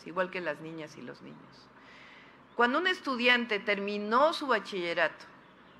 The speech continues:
terminó su preparatoria con acreditación, es decir, que pasó el bachillerato y la preparatoria, tiene derecho, si así lo desea,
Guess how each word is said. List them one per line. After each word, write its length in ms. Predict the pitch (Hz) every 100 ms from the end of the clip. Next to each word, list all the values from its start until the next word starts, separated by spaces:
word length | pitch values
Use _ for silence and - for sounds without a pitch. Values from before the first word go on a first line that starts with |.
| - -
terminó 580 | 240 240 247 240 262
su 160 | 262 262
preparatoria 800 | 254 240 196 180 - 170 165 - - - - - - - - -
con 520 | 220 226 226 214 190 - - - - - -
acreditación, 1160 | 214 214 214 208 208 202 196 202 226 233 226 220 -
es 140 | 180
decir, 360 | 185 185 214 196
que 140 | 190
pasó 640 | - 160 160 - 240 311 285
el 120 | 185
bachillerato 680 | 165 160 - 165 175 214 214
y 40 | 160
la 120 | 147
preparatoria, 800 | 180 143 151 143 - 165 160 196 - - - - - - - - - - - - -
tiene 320 | 196 226 269
derecho, 500 | 240 190 - 233 339 -
si 180 | - 190
así 280 | 165 - 202
lo 120 | 233
desea, 440 | 240 247 196 202